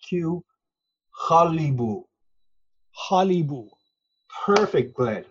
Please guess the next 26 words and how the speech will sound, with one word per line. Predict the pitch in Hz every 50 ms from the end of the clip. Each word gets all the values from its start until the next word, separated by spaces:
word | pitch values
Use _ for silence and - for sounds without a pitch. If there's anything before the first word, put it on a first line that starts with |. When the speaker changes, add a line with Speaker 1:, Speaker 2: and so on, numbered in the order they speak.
| _
Speaker 1:
I'm | 127 127 131
so | - - - 180 175 180 175
happy. | 156 175 175 175 170 - 127 104 - - - -
I'm | 127 131
so | - - - 175 175 180 180
happy. | 165 175 170 170 - - 190 - _ _ _ _ - _ _ -
Another | 139 160 170 175 180 190 180
quick, | - - 196 180 180 - - _ -
another | 151 170 175 180 190 185
quick | 180 - 196 180 - -
one, | 180 165 165 165 160 160 160 - - _ 147
um, | 147 143 143 143 147 147 147 - 147 151 156 147 151 - _ _ _ _ _
Migamagi | 165 160 170 185 185 185 180 180 175 175 175 175 160 135 113 104 98 - _ _ _ _ _ _ _ _ _ _
or | - 135 135
Migamau. | 151 170 185 190 165 160 151 139 120 104 95 90 - - _ _ _ _ _ _ _ _ _ _ _ _ _ _ _ _ _ _ _ _ _ _
It | 143 147 143
has | 147 - - 202 170
Speaker 2:
Migamau. | 190 165 143 - _ - - - _ _ _ _ _ _ _ -
Speaker 1:
it | 143 - 139
has | 165 170 165 156 143 - - _ -
three | 170 180 185 190
syll-, | 180 - 180 170 180 175 165 156 - -
syllables. | - - 185 185 175 160 147 120 107 95 101
You'll | 120 135 135 135 135
often | 147 160 - 202 180 170 160
heard, | 147 147 160 160 156 160 156